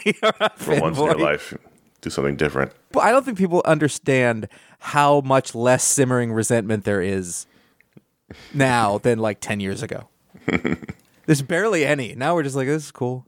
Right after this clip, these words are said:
Speaker 1: You know, <laughs> like, we are a fanboy. We can read our stack of comics, and one of us picks the one that they like the best. We call that the pick of the week. We will talk about that comic book. We will talk about other comic books. We will talk about the patron pick, which happens to be, let me check, that's a comic book.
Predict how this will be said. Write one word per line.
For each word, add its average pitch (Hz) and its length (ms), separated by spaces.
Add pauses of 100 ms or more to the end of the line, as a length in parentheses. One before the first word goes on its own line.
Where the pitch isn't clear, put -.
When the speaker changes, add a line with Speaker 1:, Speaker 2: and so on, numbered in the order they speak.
Speaker 1:
You - 80
know, - 60
<laughs> - 480
like, - 800
we 170 280
are 240 140
a 175 40
fanboy. 160 540
We 151 100
can 147 100
read 147 140
our 139 100
stack 135 280
of 131 120
comics, 127 480 (300)
and 127 180
one 135 120
of 127 120
us 127 200
picks - 260
the 131 80
one 120 140
that 117 100
they 120 120
like 117 180
the 113 80
best. 110 200
We 120 60
call 120 160
that 113 140
the 104 80
pick 110 160
of 110 60
the 107 80
week. 107 300 (100)
We - 60
will 113 60
talk 110 220
about 107 240
that 131 220 (160)
comic 123 300
book. - 260
We 127 60
will 120 80
talk 113 200
about 110 200
other 123 220
comic - 400
books. - 260 (320)
We 120 120
will 104 140
talk 113 260
about 107 120
the 101 80
patron 120 300
pick, 110 220
which 113 320
happens 120 380
to - 60
be, 120 140
let 117 80
me 120 80
check, - 280 (320)
that's - 140
a - 40
comic 101 300
book. - 200